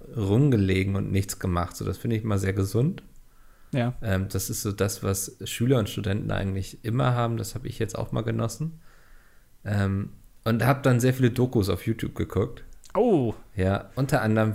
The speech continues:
Speaker 1: wie entstehen eigentlich Lego-Steine?
Speaker 2: Hast du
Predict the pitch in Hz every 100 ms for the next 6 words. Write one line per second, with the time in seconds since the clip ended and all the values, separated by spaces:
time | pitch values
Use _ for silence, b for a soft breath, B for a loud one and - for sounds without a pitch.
0 | - 156 135 - 120 123 113 107 101 104
1 | 110 95 - - 85 87 - - - -
2 | - - - - B B B B - 180
3 | - 302